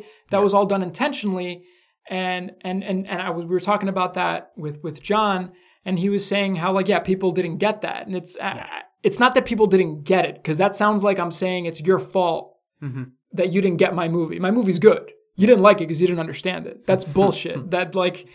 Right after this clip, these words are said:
Speaker 1: that's, like, the, the sign of a,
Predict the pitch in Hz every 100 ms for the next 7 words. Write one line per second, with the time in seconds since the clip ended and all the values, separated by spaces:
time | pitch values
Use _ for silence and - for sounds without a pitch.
0 | - - - 196 196 233 214 160 185 170
1 | 170 190 - 196 196 190 180 175 165 170
2 | 175